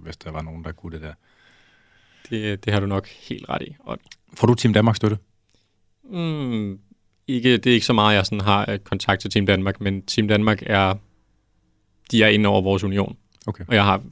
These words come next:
Speaker 2: for eksempel en elev, der lige har fået plads på Team Danmark, øh, gymnasie.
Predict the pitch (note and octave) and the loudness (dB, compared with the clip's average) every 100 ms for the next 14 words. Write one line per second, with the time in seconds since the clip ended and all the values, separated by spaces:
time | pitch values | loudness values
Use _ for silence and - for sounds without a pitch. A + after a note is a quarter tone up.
0 | - G#2 A2+ G2+ G2+ G2 G2 G2+ G2 G2+ | -2 2 2 4 2 4 2 2 -2 -2
1 | G2+ F#2 _ - G2+ - F#2 - - - | 0 -2 _ -2 0 2 0 -2 -12 -8
2 | G2 F#2+ G2 F#2+ - - - F#2+ - G#2 | -2 0 2 -2 -4 -20 -16 -14 -6 0
3 | G#2 - A2+ | 0 -2 -8